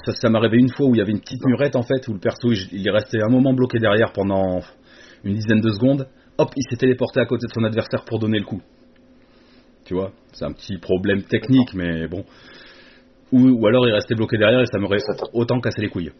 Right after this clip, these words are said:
Speaker 2: T'as pas empêché de jouer, quoi.
Speaker 1: Absolument pas. Non, non, le, enfin, moi, moi, voilà, je, j'aime bien les R P G, surtout les J R P G en tour par tour. Et c'est vraiment quelque chose de frais d'avoir ce, ce petit bonbon-là.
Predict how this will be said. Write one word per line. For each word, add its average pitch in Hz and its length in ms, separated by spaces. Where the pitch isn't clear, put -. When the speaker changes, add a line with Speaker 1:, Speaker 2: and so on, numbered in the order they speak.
Speaker 2:
T'as - 140
pas 120 80
empêché 117 280
de - 60
jouer, 107 200
quoi. - 220
Speaker 1:
Absolument 160 420
pas. 104 140
Non, 127 120
non, 147 340
le, 80 800
enfin, 92 160
moi, 104 200
moi, 113 280
voilà, 101 240
je, 80 140
j'aime 85 220
bien 92 120
les 87 100
R - 80
P 98 80
G, 87 260
surtout - 300
les 85 120
J 92 220
R 82 100
P 87 120
G 90 240
en 82 100
tour - 220
par 95 160
tour. - 220
Et 104 100
c'est 98 80
vraiment 107 320
quelque 92 220
chose 101 180
de 95 120
frais 90 280
d'avoir 73 280
ce, - 160
ce - 160
petit 98 320
bonbon-là. 82 460